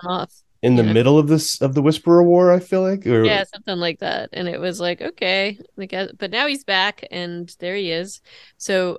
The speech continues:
Speaker 1: I have some pretty big feels about what's gonna happen to him. Um, just, it seems, like, odd that they <laughs> brought him back at this moment. Um, but basically confirms that Oceanside has also been taken over, much like Alexandria has. And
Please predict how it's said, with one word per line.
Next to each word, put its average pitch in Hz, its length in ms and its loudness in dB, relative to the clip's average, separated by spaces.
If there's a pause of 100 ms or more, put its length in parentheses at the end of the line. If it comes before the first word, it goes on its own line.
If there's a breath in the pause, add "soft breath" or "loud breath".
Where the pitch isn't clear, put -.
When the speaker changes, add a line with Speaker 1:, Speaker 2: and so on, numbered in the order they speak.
Speaker 1:
I 208 200 -2
have 202 240 -4
some 196 260 -8
pretty 202 320 -6
big 190 260 -2
feels 190 380 -4
about 180 160 -6
what's 185 180 -8
gonna 190 220 -8
happen 175 280 -6
to 170 60 -12
him. 170 240 -10 (540 soft breath)
Um, 180 680 -2 (480)
just, 185 300 -10
it 190 100 -16
seems, 196 300 -4
like, 196 240 -2
odd 180 380 -2
that 185 120 -8
they 202 120 -2
<laughs> - 0 -
brought 196 340 -16
him 240 100 0 (160)
back - 300 -2
at 220 140 -12
this 233 240 -12
moment. 175 400 -8 (540 loud breath)
Um, 175 580 -2 (160)
but 185 300 2 (140)
basically 202 800 -2
confirms 190 600 -4
that 180 160 -4
Oceanside 190 540 -4
has 175 120 -6
also 220 300 -2
been 175 240 -4
taken 170 320 -6
over, 170 220 -4
much 165 200 -6
like 160 160 -4
Alexandria 160 600 -4
has. 180 320 -4
And 175 240 -4